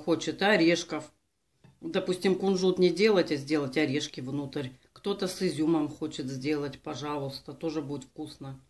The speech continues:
Можно с цукатами. Мелко цукаты. Вот продают в пачках цукаты разные.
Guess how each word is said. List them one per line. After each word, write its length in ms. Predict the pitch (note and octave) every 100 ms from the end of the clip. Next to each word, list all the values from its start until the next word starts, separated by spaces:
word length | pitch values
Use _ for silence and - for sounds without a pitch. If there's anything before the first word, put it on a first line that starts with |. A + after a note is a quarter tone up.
| _ _ _ _ _ _
Можно 420 | F3+ G3+ F3+ F#3
с 60 | F3+
цукатами. 880 | - G#3 - D#3 D#3 D#3 D#3 D#3 - _
Мелко 380 | F#3 F#3+ E3+ E3+
цукаты. 440 | E3 F3 F3+ D#3+
Вот 140 | D#3+ E3
продают 400 | F3 F#3 G3+ -
в 60 |
пачках 460 | - D3 - C#3 - -
цукаты 460 | - B2+ C#3 B2+ D3
разные. 400 | C#3+ C#3 C#3 C3+